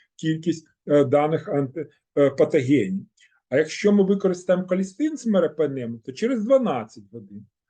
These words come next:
А якщо ми використаємо колістин з тігецикліном, то ви бачите, через чотири години. Таким чином,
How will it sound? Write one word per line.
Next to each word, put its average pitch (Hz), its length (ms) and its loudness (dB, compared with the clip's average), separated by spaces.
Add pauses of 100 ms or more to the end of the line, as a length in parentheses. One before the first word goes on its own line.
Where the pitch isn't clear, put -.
А 131 60 -6
якщо 147 240 -2
ми 196 100 6
використаємо 185 800 -2
колістин 190 800 -6
з - 140 -20
тігецикліном, 165 1040 -2 (180)
то 139 100 2
ви 131 60 2
бачите, 165 360 2
через 175 220 -2
чотири 196 460 -2
години. 123 340 -6 (400)
Таким 156 140 -6
чином, 196 280 -2